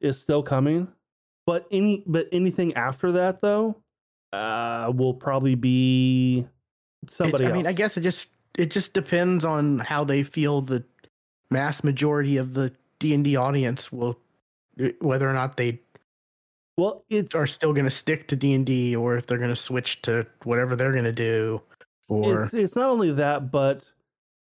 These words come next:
Speaker 1: could, could Wizards do this again? That, that's the question.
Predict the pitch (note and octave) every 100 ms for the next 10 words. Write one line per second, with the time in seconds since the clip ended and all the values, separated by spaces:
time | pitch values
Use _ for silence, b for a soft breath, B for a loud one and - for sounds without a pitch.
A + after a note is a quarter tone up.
0 | - - G#3+ G#3 E3 D3 - _ - F3+
1 | E3+ D#3+ D#3+ C3+ C3 D3+ C#3 C3 G#2+ G#2
2 | G#2 - - _ _ _ _ _ D3 D3
3 | C#3+ - D3 - C#3+ C3 A2+ - - C#3